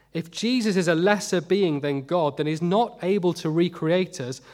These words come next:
as we intended to be. He's actually a rival to God, creating a people in a different image, which is actually against God. He's got to be God. That's Athanasius' point.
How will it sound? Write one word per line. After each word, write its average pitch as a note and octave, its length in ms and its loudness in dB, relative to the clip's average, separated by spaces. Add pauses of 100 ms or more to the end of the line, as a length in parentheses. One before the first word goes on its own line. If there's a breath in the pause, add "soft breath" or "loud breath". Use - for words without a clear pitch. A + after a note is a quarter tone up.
(120)
as D3+ 160 -8
we D#3 180 0
intended D3+ 640 -4 (260 loud breath)
to E3 140 -4
be. D#3+ 220 -2
He's C3+ 120 -2
actually F3 300 -4
a C#3 80 -2
rival E3 600 2
to - 160 -6
God, B2 320 -8 (160 loud breath)
creating F3 360 2
a D#3+ 60 4
people E3 440 -2
in E3+ 180 0
a D#3+ 60 6
different A3 540 6
image, B2+ 360 -6
which C3+ 160 -8
is D3+ 120 -4 (160)
actually D#3 460 -10
against E3 720 -4
God. A2 260 -10
He's C#3 140 -12 (100)
got A3+ 260 2
to E3+ 120 -12
be E3+ 100 0
God. D3 460 -2 (400 soft breath)
That's D#3+ 180 -12
Athanasius' C#3+ 640 -6
point. - 480 -20